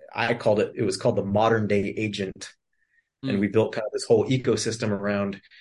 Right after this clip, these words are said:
Speaker 1: the pain points. And typically we would make recommendations of products. A lot of times, like, if you're trying to be more efficient or you're trying to get more business or whatever it may be,
Speaker 2: Hmm.
Speaker 1: there are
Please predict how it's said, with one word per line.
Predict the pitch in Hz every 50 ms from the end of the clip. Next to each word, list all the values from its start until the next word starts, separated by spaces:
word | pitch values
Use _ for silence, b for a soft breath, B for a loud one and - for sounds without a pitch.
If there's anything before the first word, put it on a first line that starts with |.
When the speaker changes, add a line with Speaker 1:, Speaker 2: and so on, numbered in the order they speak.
| B B B -
Speaker 1:
the | -
pain | - - 135 135 139 139 127
points. | - 117 107 101 104 104 - - - -
And | 127 113
typically | 120 127 120 120 117 113 113 110
we | 110 110
would | 110 101
make | 113 113 113 - - 110
recommendations | 107 117 110 110 117 110 107 104 101 120 123 143 131 - - 107 104 107 107 113 117 - - _ _ _ _ _ _ _ _ _ _ -
of | - - -
products. | - - - 127 147 165 117 95 117 120 - - -
A | - -
lot | 107 110 127
of | 135 123
times, | 123 110 107 104 104
like, | 107 101 -
if | 101 110
you're | 107
trying | - - 131 123
to | 120 113
be | 117 117
more | 110 104
efficient | 104 - - - 175 - - 165 160 151
or | 139
you're | 113 110 107
trying | - - 131 120 117 110
to | 110 107 104 104 B B B B - 127
get | 151 147 -
more | 143 131 127 127
business | 117 135 139 123 127 123 120 -
or | 120
whatever | 113 127 131 123 120 117
it | 107
may | 113 107 104
be, | 101 135 123 113 107 104 104 B B B B B B
Speaker 2:
Hmm. | 117 107 98 _ _ _ _ _ _ _ _ _ -
Speaker 1:
there | 117 107 104
are | 101 104 98 98 -